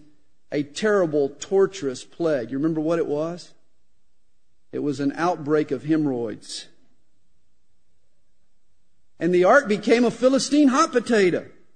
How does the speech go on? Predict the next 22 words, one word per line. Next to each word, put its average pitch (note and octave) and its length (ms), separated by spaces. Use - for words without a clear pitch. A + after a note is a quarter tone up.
Everywhere D#4 480
it C#4+ 100
went, D4 320
the G#3 60
people C#4+ 320
developed D4 440
these D#4 200
hemorrhoids, B3+ 800
which F#3+ 320
proves E4 480
conclusively C4 1080
that E3+ 380
disobedience D4 960
to B3 140
God B3+ 420
is A3 160
indeed B3 640
a F#3 80
pain B3+ 560
in A3 180
the G#3 100
caboose. G#3 760